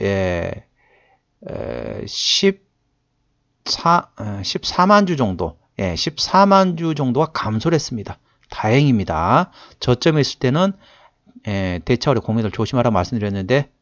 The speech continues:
이렇게 조금 최근에는 한 달 동안 감소했고 최근에는 좀 증가하고 감소하고 있는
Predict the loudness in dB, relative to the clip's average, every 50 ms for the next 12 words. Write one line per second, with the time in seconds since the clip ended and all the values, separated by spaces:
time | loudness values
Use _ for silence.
0 | _ -12 -8 -8 -8 -8 -6 -4 -2 0 0 0 -2 -4 _ _ -20 _ _ _
1 | -8 -6 -4 -4 -4 -2 -2 -2 0 0 0 -2 -4 -4 -4 0 2 2 2 2
2 | 2 -2 0 0 -2 -2 0 0 -2 -2 0 -2 -2 -2 0 -2 0 0 0 0
3 | 0 0 -2 -4 -10 -20 -20 -20 -20 -14 -10 -8 -8 -8 -6 -4 -2 -2 0 2
4 | 2 2 2 2 0 -2 -2 -2 0 -2 -2 -2 -2 -2 -2 0 0 0 0